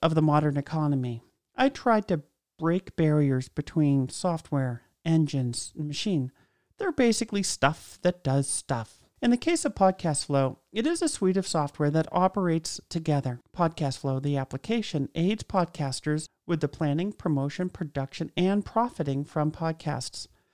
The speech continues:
We also offer courses through our learning management system. Podcast Plan in a Weekend, infinite interviews, guests to grow. I've been stepping through challenges we faced with collecting subscription fees, collecting sales tax,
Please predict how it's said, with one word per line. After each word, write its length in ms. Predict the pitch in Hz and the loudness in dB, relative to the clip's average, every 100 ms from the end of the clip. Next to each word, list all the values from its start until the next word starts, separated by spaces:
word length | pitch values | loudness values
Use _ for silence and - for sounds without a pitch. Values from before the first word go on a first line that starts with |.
| _ _ _ | _ _ _
We 120 | 240 | 2
also 280 | 220 185 190 | 4 4 4
offer 240 | 165 151 165 | 2 0 -4
courses 520 | - 277 254 147 - | 0 0 2 0 -2
through 180 | - 160 | 0 2
our 140 | 147 | 4
learning 320 | 151 156 156 | 4 4 4
management 520 | 160 156 147 - 127 | 4 4 2 0 -6
system. 460 | - 131 - 135 139 - _ _ - | -4 -6 -6 -8 -10 -14 _ _ -2
Podcast 460 | 135 - 147 - | -2 0 -2 -4
Plan 240 | - 143 151 | -4 0 2
in 140 | 151 | 2
a 60 | 147 | 2
Weekend, 560 | 175 170 165 160 135 - - - | 0 0 0 2 0 -4 -18 -4
infinite 460 | 160 175 180 160 | 0 0 2 0
interviews, 540 | 151 151 147 147 147 135 | 2 0 0 0 -2 -2
guests 240 | 139 139 | -6 -6
to 80 | - | -8
grow. 340 | - 120 110 117 _ _ _ | -10 -10 -12 -18 _ _ _
I've 160 | - 269 | 4 6
been 140 | 294 | 8
stepping 400 | 254 - 165 156 | 6 4 2 2
through 220 | 156 160 151 | 2 2 2
challenges 580 | - 160 160 151 139 | 4 4 6 4 0
we 140 | 151 160 | 2 0
faced 420 | - 147 131 - | 2 0 0 0
with 180 | 147 - | -2 -2
collecting 540 | - 147 151 - 165 | -4 -2 -2 0 -2
subscription 600 | 160 147 - 151 - 139 | -2 -6 -4 -4 -2 -4
fees, 320 | 143 143 143 | -2 -2 -2
collecting 600 | - - 147 143 - 156 | -4 -4 0 0 0 -4
sales 400 | 151 151 143 139 | 0 2 4 2
tax, 420 | - 139 135 135 | 0 -4 -2 -4